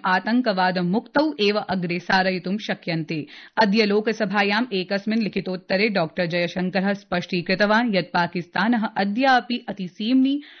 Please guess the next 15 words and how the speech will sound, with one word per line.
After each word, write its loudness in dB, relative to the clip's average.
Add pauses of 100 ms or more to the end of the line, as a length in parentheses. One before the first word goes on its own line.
(140)
भारतं 0
विरुध्य -2 (100)
आतंकवादम् -4 (120)
अस्त्ररूपेण 0 (120)
उपयुङ्क्ते। -4 (800)
अद्य 2
भारतस्य -2
उत्तर -6
पश्चिम -4
भागेषु -2
अतिवृष्टिः -2
अजायत। 0 (460)
भारतर्तु 2
विज्ञान -2
विभागेन -2